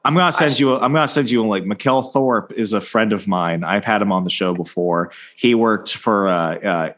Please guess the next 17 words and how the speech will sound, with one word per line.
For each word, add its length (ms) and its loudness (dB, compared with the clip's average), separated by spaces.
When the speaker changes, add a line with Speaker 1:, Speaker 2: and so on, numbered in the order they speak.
Speaker 1:
uh, 240 -2
escapist 920 -2
dot 300 -2
com, 640 -2
where 120 -4
he 100 -2
teaches 360 -2
people 320 -2
how 160 0
to 80 -2
be, 340 -4
um, 440 -4
you 140 -2
know, 180 -4
basically 460 0
professional 640 -4
nomads 840 -2